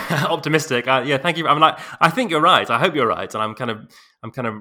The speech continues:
resting the future of Clownfish on it. Um, <laughs> but, but yeah, I, um,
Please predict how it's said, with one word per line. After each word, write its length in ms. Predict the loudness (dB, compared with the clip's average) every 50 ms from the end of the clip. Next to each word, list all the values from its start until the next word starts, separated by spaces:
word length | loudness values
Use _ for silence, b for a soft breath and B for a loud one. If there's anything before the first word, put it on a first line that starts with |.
| -14
resting 600 | -18 -12 -8 -8 -8 -8 -10 -10 -10 -8 -8 -8
the 80 | -10 -10
future 340 | -10 -8 -10 -10 -8 -10 -10
of 120 | -10 -10
Clownfish 440 | -10 -10 -10 -10 -12 -14 -16 -16 -14
on 120 | -14 -16
it. 260 | -16 -18 -20 -20 -20 -20 _ -20
Um, 460 | -16 -16 -16 -16 -16 -18 -18 -20 -20 -20 B B B B B
<laughs> 260 | B B B B -6
but, 240 | -2 0 2 2 2 0 -2 -4 B B B B
but 120 | -4 0
yeah, 160 | 2 4 4 4
I, 420 | 4 2 0 -2 -2 -2 -2 -2
um, 500 | -2 -2 -2 -4 -6 -8 -8 -10 -12 -14